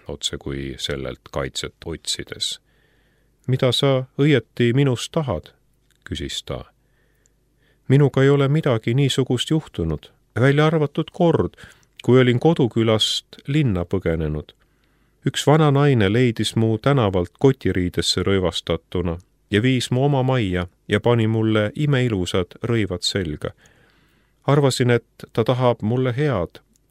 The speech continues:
kuni taipasin, missugusesse majja olin sattunud. Ta lõi mind, sest ma ei võinud teenida tema külalisi nii, nagu need tahtsid. Ja alles kolmandal päeval õnnestus mul tema majast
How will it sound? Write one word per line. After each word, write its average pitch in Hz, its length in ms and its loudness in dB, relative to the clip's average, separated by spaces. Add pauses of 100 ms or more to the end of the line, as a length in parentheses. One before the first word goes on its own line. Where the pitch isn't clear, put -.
kuni 135 220 4
taipasin, 92 720 0 (600)
missugusesse 110 800 0
majja 95 460 -2 (220)
olin 87 240 -2
sattunud. 78 720 -8 (640)
Ta 113 240 4
lõi 131 300 2
mind, 87 460 -2 (560)
sest - 320 -2
ma 120 180 4
ei 117 80 2
võinud 117 440 2
teenida 95 560 0 (280)
tema 117 240 2
külalisi 117 560 0
nii, 123 220 0
nagu 90 280 -4
need 101 240 0
tahtsid. - 520 -6 (840)
Ja 117 60 6
alles 131 260 4
kolmandal 123 560 2
päeval 101 460 2 (100)
õnnestus 107 560 0
mul 92 360 0
tema 113 300 0
majast 95 380 -2